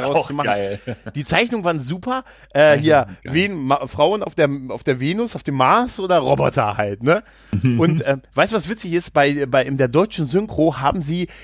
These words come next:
Speaker 1: ihm nicht die Stimme von Martok gegeben, sondern er hat die Stimme von Admiral, ähm, hier, wie heißt, wie hieß er denn? Admiral,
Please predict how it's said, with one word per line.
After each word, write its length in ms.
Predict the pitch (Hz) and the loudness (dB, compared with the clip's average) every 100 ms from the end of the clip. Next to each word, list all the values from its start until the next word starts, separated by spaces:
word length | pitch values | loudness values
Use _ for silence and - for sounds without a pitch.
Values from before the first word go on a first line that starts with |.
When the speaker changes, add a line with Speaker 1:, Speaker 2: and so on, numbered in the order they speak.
| - | -4
Speaker 1:
ihm 200 | 151 156 | 2 2
nicht 220 | 190 - | 2 -2
die 80 | 160 | -6
Stimme 320 | - 190 190 | -2 0 2
von 160 | - 120 | 2 0
Martok 380 | 107 117 - - | 2 2 0 -6
gegeben, 420 | 120 123 156 123 | -2 0 0 0
sondern 220 | 131 131 | -2 -2
er 100 | 113 | -2
hat 140 | 156 | -4
die 60 | 127 | -6
Stimme 340 | - 151 156 | -6 -4 -2
von 340 | 147 151 143 139 | -2 -2 -2 -4
Admiral, 1300 | 123 - 143 135 127 135 135 135 131 120 123 127 123 | -6 -4 -2 0 2 2 4 2 0 0 2 4 2
ähm, 140 | 123 123 | 0 -2
hier, 340 | 117 131 120 - _ _ _ _ | 0 4 2 0 _ _ _ _
wie 100 | - | 0
heißt, 240 | 120 151 120 | 2 2 -2
wie 40 | |
hieß 160 | 135 165 | -6 0
er 100 | 139 | 0
denn? 340 | 120 110 104 101 _ _ - | 0 -2 -6 -16 _ _ -14
Admiral, 640 | 127 135 123 123 117 | -8 -2 2 2 2